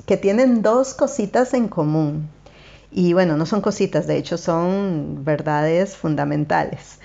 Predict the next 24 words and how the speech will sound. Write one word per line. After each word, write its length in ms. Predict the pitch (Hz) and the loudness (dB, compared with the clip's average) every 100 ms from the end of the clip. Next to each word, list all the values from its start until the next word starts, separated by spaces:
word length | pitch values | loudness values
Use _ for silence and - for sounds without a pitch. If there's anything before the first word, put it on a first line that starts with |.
| - - - | -20 -20 -14
Pero, 560 | - 202 202 233 262 - | 0 4 6 6 4 2
eh, 240 | 170 156 156 | 2 4 4
bueno, 220 | 165 151 | 2 2
voy 120 | 147 | 0
a 100 | 180 | 0
comenzar 720 | 220 214 208 - 214 214 254 - - - | 0 0 0 2 2 2 0 -6 -20 0
con 220 | 190 190 | 2 4
Romanos 400 | 170 165 175 208 | 2 2 0 0
cinco 420 | 208 190 - 185 | 0 0 2 2
ocho, 320 | 160 156 147 131 - _ _ _ _ _ _ _ _ _ | 2 -2 -8 -12 -16 _ _ _ _ _ _ _ _ _
un 120 | 190 185 | -2 0
pasaje 400 | 180 185 170 208 | 0 -2 0 2
además 340 | 175 170 180 | 2 0 0
muy 520 | 190 175 175 180 175 | 0 2 4 4 2
conocido. 640 | 170 175 180 - 311 311 - - - - - - | 0 -4 -4 -2 -2 0 -4 -10 -20 -20 -18 -6
Dice, 460 | 180 240 - - - - - | -2 0 2 0 -4 -18 -2
"Mas 420 | 185 185 180 170 | 2 4 4 4
Dios 600 | 196 240 294 359 - - - | 4 6 6 2 -2 -6 0
muestra 720 | 190 214 226 233 - 269 269 | 2 4 2 0 0 2 2
su 240 | - 202 | 0 2
amor 380 | 180 180 214 240 | 4 4 2 2
para 240 | 302 294 | 2 2
con 180 | 254 202 | 0 0
nosotros 840 | 185 180 247 214 208 190 190 - | 0 0 0 0 -2 -8 -10 -16